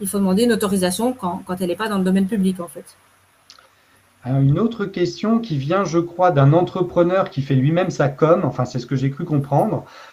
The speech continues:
Speaker 2: Euh, « Si je donne les instructions sur la composition, la pose, l'éclairage, et cetera à mon photographe,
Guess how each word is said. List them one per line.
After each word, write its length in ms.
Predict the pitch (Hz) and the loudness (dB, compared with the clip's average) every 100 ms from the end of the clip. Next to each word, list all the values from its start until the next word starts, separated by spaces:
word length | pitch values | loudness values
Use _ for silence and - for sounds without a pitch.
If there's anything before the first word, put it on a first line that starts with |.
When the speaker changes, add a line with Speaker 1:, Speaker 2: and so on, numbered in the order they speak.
| _ - | _ -2
Speaker 2:
Euh, « 300 | 139 139 139 | 2 4 2
Si 220 | 139 - | -2 -6
je 140 | 208 180 | -4 4
donne 180 | 240 226 | 6 6
les 160 | 170 | 2
instructions 580 | 190 185 - 214 - 220 | 0 -2 -6 -6 -4 -2
sur 140 | 214 | 0
la 140 | 151 139 | 2 2
composition, 880 | 208 208 208 185 180 - 190 196 202 | 0 -2 -2 -4 -6 -8 -6 -2 2
la 160 | 160 | 2
pose, 420 | 135 185 208 208 | 2 0 2 4
l'éclairage, 580 | 156 165 170 165 165 143 | 4 4 6 6 6 4
et 80 | 151 | 2
cetera 440 | 143 151 160 160 | 0 -2 2 4
à 80 | 180 | 4
mon 160 | 147 135 | 6 2
photographe, 800 | 139 202 180 151 139 185 208 | 2 -2 0 2 2 0 0